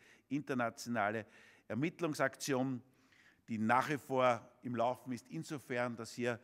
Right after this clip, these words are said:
ich hab's gesagt, rund einer Milliarden Nachrichten auch entsprechend ausgewertet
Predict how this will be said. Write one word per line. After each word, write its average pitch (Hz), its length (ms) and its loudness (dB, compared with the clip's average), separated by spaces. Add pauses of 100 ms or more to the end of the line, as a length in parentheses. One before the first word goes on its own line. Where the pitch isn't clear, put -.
(260)
ich 101 180 -10
hab's 107 160 -4
gesagt, - 520 -2
rund 135 240 -4
einer 123 180 -4
Milliarden 117 640 -2 (120)
Nachrichten 117 720 -6
auch 110 160 -10
entsprechend 107 440 -12
ausgewertet 98 760 -8